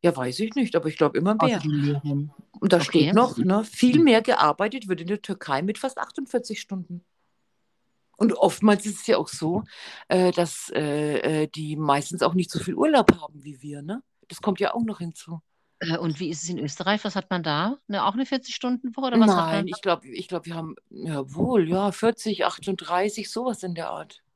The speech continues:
Speaker 2: Okay.
Speaker 1: Oh, ja. Und ich glaub, der Urlaub, der richtet sich danach, äh, wie, wie alt du bist oder wie lang du da in der Firma bist oder schlichtweg,
Speaker 2: Ja, ja,
Speaker 1: was,
Speaker 2: ja, ja.
Speaker 1: was du verhandelst, ne?
Speaker 2: Welcher
Speaker 1: Ja.
Speaker 2: Politiker hat heute gesagt, wir sollen zweiundvierzig Stunden arbeiten die Woche?
Speaker 1: Der Gabriel.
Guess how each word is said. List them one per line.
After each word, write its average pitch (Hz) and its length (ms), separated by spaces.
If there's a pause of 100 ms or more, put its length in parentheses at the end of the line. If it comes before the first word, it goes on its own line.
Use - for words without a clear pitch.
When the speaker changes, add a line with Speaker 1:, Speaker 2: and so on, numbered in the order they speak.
(160)
Speaker 2:
Okay. 170 460
Speaker 1:
Oh, - 140 (180)
ja. 190 340 (520)
Und 160 140
ich - 80
glaub, 175 140
der 185 160
Urlaub, 190 320
der 196 120
richtet 185 300
sich 196 180
danach, 185 460
äh, 165 260
wie, 170 220
wie 175 240
alt 185 240
du 247 80
bist - 200
oder 185 200
wie 185 40
lang 180 220
du 202 60
da 190 140
in 175 60
der 180 120
Firma 240 340
bist 247 240
oder 202 140
schlichtweg, 208 520
Speaker 2:
Ja, 190 40
ja, - 20
Speaker 1:
was, 196 160
Speaker 2:
ja, 170 140 (140)
ja. 156 120 (300)
Speaker 1:
was 202 160
du 202 80
verhandelst, 170 880
ne? 165 260 (240)
Speaker 2:
Welcher 175 300
Speaker 1:
Ja. 202 40
Speaker 2:
Politiker 208 500
hat 208 180
heute 202 200
gesagt, 196 380
wir 202 60
sollen 196 220
zweiundvierzig 196 640
Stunden 202 360
arbeiten 170 460
die 170 100
Woche? 170 320
Speaker 1:
Der 262 100
Gabriel. 233 640